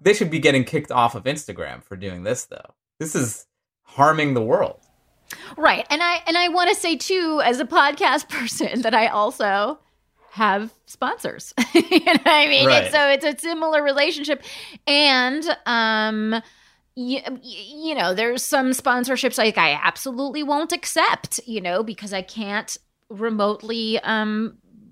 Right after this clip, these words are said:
Speaker 2: shill for that product or whatever. Um,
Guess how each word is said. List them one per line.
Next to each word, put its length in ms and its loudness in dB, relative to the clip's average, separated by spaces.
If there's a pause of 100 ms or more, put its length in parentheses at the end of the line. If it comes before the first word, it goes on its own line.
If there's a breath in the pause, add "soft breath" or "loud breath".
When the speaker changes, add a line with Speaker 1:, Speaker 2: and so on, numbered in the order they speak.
(200)
Speaker 2:
shill 640 -2
for 160 -4
that 280 4
product 520 0
or 80 -8
whatever. 600 0 (500 soft breath)
Um, 560 0